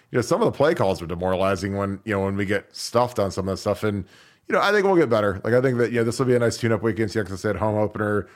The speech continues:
Guys will be all jacked up. So we are going to wrap this up. We appreciate you guys tuning in. As always, buckeyescoop dot com is your home for Ohio State analysis, the best analysis. We have a ton of stuff on the first week,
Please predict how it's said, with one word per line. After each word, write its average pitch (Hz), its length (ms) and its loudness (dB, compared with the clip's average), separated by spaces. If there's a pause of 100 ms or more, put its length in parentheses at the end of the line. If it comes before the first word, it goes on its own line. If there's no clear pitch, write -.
(140)
Guys 110 200 0
will 92 60 -6
be 101 80 -2
all 92 100 0
jacked 87 360 -4
up. - 180 -4
So 110 300 -2 (340)
we 208 240 2
are 156 180 2
going 156 200 2
to 131 100 0
wrap 131 440 2
this 120 360 -2
up. 117 240 2
We 170 100 4
appreciate 139 400 0
you 147 80 -2
guys 160 260 2
tuning 170 260 0
in. 165 160 2
As 165 320 2
always, 175 420 4
buckeyescoop 160 420 0
dot 156 160 0
com 143 220 2
is 131 180 -2
your 139 180 0
home 175 600 2 (300)
for 120 180 2
Ohio 120 180 4
State 117 220 2
analysis, 110 500 0
the 120 140 0
best 113 400 0
analysis. 101 440 -4
We 113 100 0
have 95 100 -2
a 78 80 -6
ton 123 500 -2
of 78 140 -8
stuff 101 200 -4
on 98 120 -2
the 90 60 -8
first 92 300 -8
week, 139 280 0